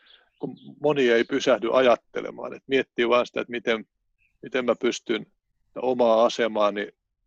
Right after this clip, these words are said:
pönkittämään tai miten mulla on maksimaalinen valta.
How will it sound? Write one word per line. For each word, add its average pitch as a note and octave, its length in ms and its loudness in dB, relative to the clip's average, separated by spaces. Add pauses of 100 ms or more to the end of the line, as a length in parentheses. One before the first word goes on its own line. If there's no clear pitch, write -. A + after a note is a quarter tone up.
(120)
pönkittämään G#2+ 840 -2
tai G#2+ 320 -2 (640)
miten A#2+ 240 -2
mulla A2 240 -2
on G#2 200 -8
maksimaalinen G#2 720 -2
valta. A2 600 2